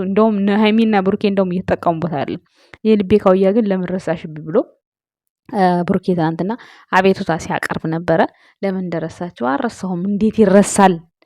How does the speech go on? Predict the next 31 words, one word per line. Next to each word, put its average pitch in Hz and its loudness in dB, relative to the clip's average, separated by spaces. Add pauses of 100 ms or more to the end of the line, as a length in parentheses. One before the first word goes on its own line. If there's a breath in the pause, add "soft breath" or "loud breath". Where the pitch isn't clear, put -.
(260)
ቢረሳ፣ 202 0 (100)
ቢረሳ፣ 208 2 (500)
እ፣ 254 4 (720 soft breath)
እ፣ 180 -2 (300)
ምንድን 180 -8
ነው 302 -4 (240)
የወጋ 214 4 (100)
ቢረሳ 214 4 (120)
የተወጋ 220 2
አይረሳም 196 0
የሚባል 175 0
ተረት 156 -4
አለና፣ 160 -2 (560 soft breath)
እ፣ 165 0 (160)
ብረሳ፣ 185 2 (100)
ብረሳ 170 0
እንዴት 175 -4
የልቤን 180 2
ካውያ 175 0
እንዴት 160 -6
እረሳለሁ 151 -6 (200)
ብላለች 147 -6
ሀይሚ 170 -4
ማለት 170 2
ነው። 151 -4
በዛ 143 -4
አጋጣሚ፣ 160 -2 (320 loud breath)
በዚሁ 277 8
አጋጣሚ 254 4
ግን 349 2
ብሩኬ 214 -4